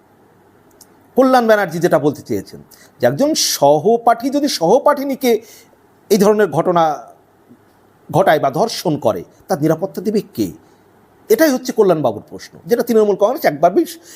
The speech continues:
একবারেই সমর্থন করছে না। আবার মদন মিত্র বলছে যে ওই, আহ, মেয়েটি, ওই ছাত্রী ওখানে না গেলেই পারত। এটা কী ধরনের কথা? তার কলেজে সে যাবে না মদনবাবু? হ্যাঁ, আবার উনি বলেছেন কয়েকজন বান্ধবীকে নিয়ে গেলে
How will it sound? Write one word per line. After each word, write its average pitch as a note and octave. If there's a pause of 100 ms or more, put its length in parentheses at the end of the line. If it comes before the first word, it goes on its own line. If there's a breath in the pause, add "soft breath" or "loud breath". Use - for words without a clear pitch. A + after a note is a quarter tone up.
একবারেই E3+
সমর্থন D#3+
করছে D3+
না। A2+ (680)
আবার G#3+
মদন F3
মিত্র B3+
বলছে C#4
যে C4+
ওই, C4 (240 loud breath)
আহ, F#3
মেয়েটি, A#3 (680)
ওই F#3+
ছাত্রী G#3
ওখানে A3+
না D#3+
গেলেই G#3
পারত। G#3 (120)
এটা G#4+
কী D4+
ধরনের G3
কথা? - (960)
তার A#3
কলেজে C4+
সে C4+
যাবে C#4
না - (760)
মদনবাবু? C4 (840)
হ্যাঁ, C3+ (280)
আবার A#3
উনি B3+
বলেছেন C4
কয়েকজন A#3
বান্ধবীকে A3+
নিয়ে A#3
গেলে A3